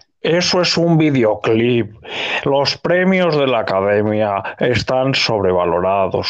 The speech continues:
Son sus premios, se los dan entre ellos. Mm,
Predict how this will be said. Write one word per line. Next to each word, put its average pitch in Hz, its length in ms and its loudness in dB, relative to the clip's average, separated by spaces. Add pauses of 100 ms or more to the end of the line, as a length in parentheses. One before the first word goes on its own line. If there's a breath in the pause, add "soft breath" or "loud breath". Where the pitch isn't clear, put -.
Son 147 400 2
sus 117 320 -4
premios, 120 720 0
se 113 140 0
los 117 240 0
dan 127 320 0
entre 113 640 2
ellos. 101 440 0 (360 loud breath)
Mm, 120 420 2